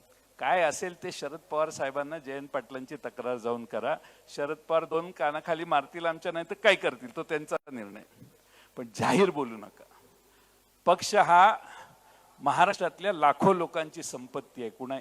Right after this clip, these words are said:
एकाची संपत्ती नाहीये. मी चुकीचा वागलो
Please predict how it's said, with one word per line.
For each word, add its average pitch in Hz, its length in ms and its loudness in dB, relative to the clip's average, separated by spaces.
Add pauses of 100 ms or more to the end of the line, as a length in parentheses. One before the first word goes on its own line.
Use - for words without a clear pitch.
(100)
एकाची 139 460 -8
संपत्ती 113 500 -16
नाहीये. 95 300 -20 (2000)
मी 214 280 4
चुकीचा 269 480 6
वागलो 233 420 10